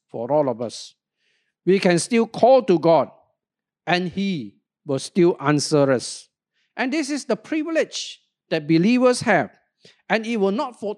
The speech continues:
take, be, it will not be taken away for many generations to come. And we, as, uh, uh, as believers, are assured of this special privilege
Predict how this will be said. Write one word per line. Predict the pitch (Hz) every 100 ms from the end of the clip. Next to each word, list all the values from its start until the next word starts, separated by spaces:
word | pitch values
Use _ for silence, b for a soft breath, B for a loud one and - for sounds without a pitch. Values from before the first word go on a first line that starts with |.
| _
take, | 254 247 196
be, | 175 202 196 -
it |
will | 226 214
not | 285 233 214
be | 196
taken | 185 247 - 269 -
away | 185 220 190 113 110 _ _ _ _ _ _ _ _ _ _ _
for | - 160
many | 170 247 277 190
generations | 208 226 226 202 202 175 202 190 -
to | 165
come. | 143 180 123 90 _ _ _ _ _ _ _ _ _
And | 151 147
we, | 214 214 127 98 _ _ _ _ _ _ _
as, | 151 156 - - - _ _ _
uh, | 143 143 139
uh, | 139 139
as | 151 -
believers, | 151 175 220 202 143 - _
are | 147 143
assured | 147 - - 220 165 _ _ _ _ _
of | - 135 -
this | 185 -
special | - - 180 - 180 170
privilege | - - - 143 143 139 - -